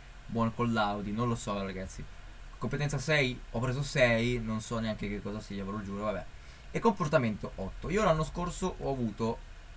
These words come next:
tutte e tre volte comportamento nove, perché mi comportavo sempre bene. E quest'anno ho avuto nel trimestre sette per una cosa che, mm, non mi pare di avervi ancora raccontato, vabbè, ve lo racconterò anche quello.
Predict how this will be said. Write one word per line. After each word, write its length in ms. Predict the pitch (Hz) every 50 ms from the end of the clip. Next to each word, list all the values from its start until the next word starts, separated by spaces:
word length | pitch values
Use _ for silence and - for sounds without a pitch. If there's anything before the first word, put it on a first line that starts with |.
| - - -
tutte 180 | 160 160 160 185
e 20 |
tre 160 | 175 185 190
volte 500 | 170 160 151 143 135 - 151 143 139 - - - - - - - - - - - - - -
comportamento 680 | - 160 143 147 156 147 147 135 123 117 113 - 127
nove, 300 | 123 110 104 101 98 107
perché 180 | 104 101 - 107
mi 100 | 98 90
comportavo 380 | 98 90 92 - 95 95 95
sempre 280 | 95 117 107 98 143 143
bene. 320 | 120 104 101 107 123 127 - - - - - - - - - - - - - - - - -
E 60 | -
quest'anno 300 | - 147 143 151 139 135
ho 20 | 131
avuto 380 | 131 120 113 - 113 113 - - - - - - -
nel 140 | 131 143
trimestre 480 | 143 170 175 175 165 151 - - 123 117
sette 540 | - - - 160 151 - - - - 170 160
per 140 | - 127 117
una 140 | 117 113
cosa 340 | 110 - 120 117 113 98 104
che, 220 | 98 107 107 107 98
mm, 560 | 101 101 101 - 98 104 104 104 104 107 107
non 100 | 110 113
mi 60 | 117
pare 180 | 98 120 117 113
di 80 | 110
avervi 220 | 107 110 110 107 107
ancora 220 | 104 98 113 110
raccontato, 340 | 110 110 117 113 107 104 104
vabbè, 240 | 107 107 107 101 95
ve 100 | 101 104
lo 60 | 107
racconterò 340 | 110 110 110 101 107 107 107
anche 180 | 101 - -
quello. 300 | - 113 110 123 147 190